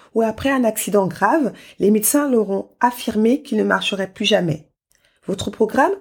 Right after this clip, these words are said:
a marché pour vous. Vous l'avez expérimenté auprès de quelques personnes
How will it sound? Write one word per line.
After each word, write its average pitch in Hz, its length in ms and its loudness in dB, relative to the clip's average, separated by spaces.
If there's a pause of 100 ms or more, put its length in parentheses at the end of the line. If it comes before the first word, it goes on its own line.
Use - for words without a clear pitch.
a 196 100 -4
marché 202 320 -2
pour 214 200 -4
vous. 165 180 -10 (600)
Vous 190 60 -2
l'avez 185 400 2
expérimenté 240 720 0
auprès 247 260 -4
de 208 100 2
quelques 208 300 -4
personnes 233 520 0